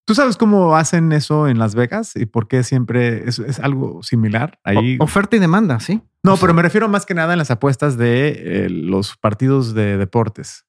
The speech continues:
Speaker 1: Cuando hay, por ejemplo, esos spreads que mucha gente vota por un lado, luego otro lado, luego los spreads se acercan o se alejan. ¿Es, es similar eso?
Speaker 2: S-, súper similar. Totalmente.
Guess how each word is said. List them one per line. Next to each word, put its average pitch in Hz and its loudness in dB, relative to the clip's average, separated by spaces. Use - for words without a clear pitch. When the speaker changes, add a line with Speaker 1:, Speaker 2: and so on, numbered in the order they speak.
Speaker 1:
Cuando 113 2
hay, 123 2
por - -6
ejemplo, 113 0
esos 110 -8
spreads 113 -2
que 120 2
mucha 123 2
gente 127 0
vota 117 0
por 113 0
un 117 2
lado, 117 2
luego 113 2
otro 113 -2
lado, 113 2
luego 110 0
los 110 0
spreads 104 -2
se 110 -4
acercan 110 -2
o 101 -2
se 101 -6
alejan. 113 -2
¿Es, 123 -2
es - -2
similar 156 0
eso? 185 -4
Speaker 2:
S-, - -12
súper 202 2
similar. 110 -2
Totalmente. 190 0